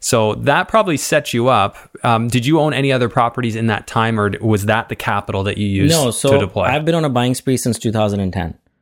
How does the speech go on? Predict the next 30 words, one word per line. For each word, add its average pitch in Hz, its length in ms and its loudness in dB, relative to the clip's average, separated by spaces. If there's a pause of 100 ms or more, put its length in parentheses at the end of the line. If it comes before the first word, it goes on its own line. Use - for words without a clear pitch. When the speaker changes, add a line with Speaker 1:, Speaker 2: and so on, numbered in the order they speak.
(120)
Speaker 1:
Okay. 117 180 -2
Speaker 2:
Uh, 113 360 0
from 117 240 -2
two 131 140 0
thousand 123 340 2
and 123 440 0
ten 123 280 0
to 120 60 -4
two 117 200 0
thousand 113 260 2
and 107 140 -2
twelve, 117 340 0
and 107 100 -2
the 107 60 -2
property 110 540 0
went 104 280 -2
from, 113 140 -2
like, 107 200 -2
that 104 220 -2
same 123 300 -2
house 110 380 -4
had 101 180 -4
gone 107 220 0
up 107 120 -4
from 104 140 0
five 107 220 -2
hundred 104 240 -2
fifteen 107 400 -2
to, 104 80 -2
like, 101 180 -2